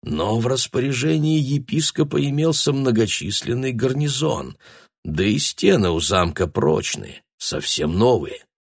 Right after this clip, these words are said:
Как я слышал, он начал возводить эти укрепления лет десять тому назад. Однако метательные машины сильно ему досаждали.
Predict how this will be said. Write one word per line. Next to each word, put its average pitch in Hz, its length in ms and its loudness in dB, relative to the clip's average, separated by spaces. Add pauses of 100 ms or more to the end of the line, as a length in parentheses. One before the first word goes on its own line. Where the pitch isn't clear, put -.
(340)
Как 78 260 -4
я 60 140 -6
слышал, - 580 -4 (300)
он 90 240 2
начал 92 400 0
возводить 87 720 0
эти 104 240 -2
укрепления 95 760 0
лет 90 320 -2
десять 95 480 -2
тому 76 240 -6
назад. 71 420 -4 (920)
Однако 165 560 4
метательные 151 720 2
машины 147 500 2
сильно 117 440 0
ему 92 320 2
досаждали. 78 920 -4